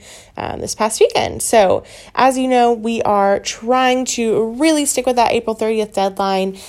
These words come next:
Um, so at the end of this week, um, so Saturday at midnight, your final draft of your I W A will be due.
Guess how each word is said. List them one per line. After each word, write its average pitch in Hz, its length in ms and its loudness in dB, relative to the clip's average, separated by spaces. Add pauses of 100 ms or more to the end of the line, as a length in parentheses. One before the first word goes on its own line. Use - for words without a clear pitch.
(140)
Um, 190 420 2
so 214 340 2
at 208 140 0
the 240 140 -2
end 277 280 0
of 240 180 -4
this 233 200 -2
week, 220 580 -6 (220)
um, 196 260 2
so 202 140 -4
Saturday 220 480 2
at 214 140 0
midnight, 214 500 -2
your 208 380 2
final 202 500 0
draft 196 460 -2
of 190 100 -8
your 180 240 -4
I 180 160 -2
W 190 400 -6
A 175 300 -4
will 165 300 -2
be 175 200 -8
due. 233 560 -4